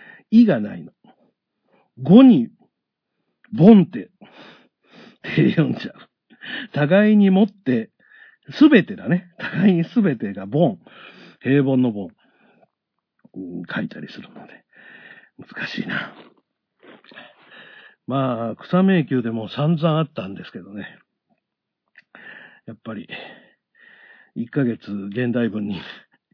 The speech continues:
<laughs> 二千五年に書かれたものに、えー、まあ、それでもちょっと古い表現を片岡さん使ってましたけど、えー、これほどではないですからね、さすがにね。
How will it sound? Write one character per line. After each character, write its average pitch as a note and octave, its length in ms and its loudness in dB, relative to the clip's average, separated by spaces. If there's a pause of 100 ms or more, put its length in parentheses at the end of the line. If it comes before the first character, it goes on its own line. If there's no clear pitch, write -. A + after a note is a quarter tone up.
(180)
<laughs> D4+ 420 -12
二 B2 120 -2
千 D3 240 0
五 A#2 200 -4
年 D3 180 4
に D3+ 100 0
書 C#3 120 -4
か D#3 100 0
れ C#3+ 80 -2
た A#2 100 -6
も G#2+ 120 -4
の G#2+ 120 -4
に、 G2+ 240 -8 (580)
え A2+ 680 -6
ー、 - 20 -12
ま C3+ 120 0
あ、 - 40 -6
そ F#3+ 120 2
れ F#3+ 80 2
で G3 80 2
も D3+ 100 0
ち - 100 -6
ょ - 20 0
っ C#3 40 -10
と B2+ 100 -8
古 C#3 240 -4
い B2 100 -6
表 G2+ 220 -8
現 F#2+ 100 -10
を G2 120 -20 (600)
片 G#2+ 220 -10
岡 G2+ 160 -10
さ G2+ 100 -18
ん G2+ 80 -16
使 - 160 -14
っ F#2+ 60 -12
て - 100 -14
ま G2 120 -12
し - 80 -18
た F2+ 80 -18
け G2+ 80 -20
ど、 G#2+ 200 -16 (1300)
え G2 800 -10
ー、 - 20 -16 (1500)
こ - 140 -8
れ C3+ 80 0
ほ C#3 120 0
ど C#3 120 0
で C#3+ 80 2
は B2 100 0
な G#2 140 -10
い - 60 -12
で - 80 -18
す - 100 -18
か - 80 -18
ら - 80 -16
ね、 - 120 -16 (120)
さ - 80 -20
す - 120 -20
が - 80 -20
に - 80 -20
ね。 - 220 -20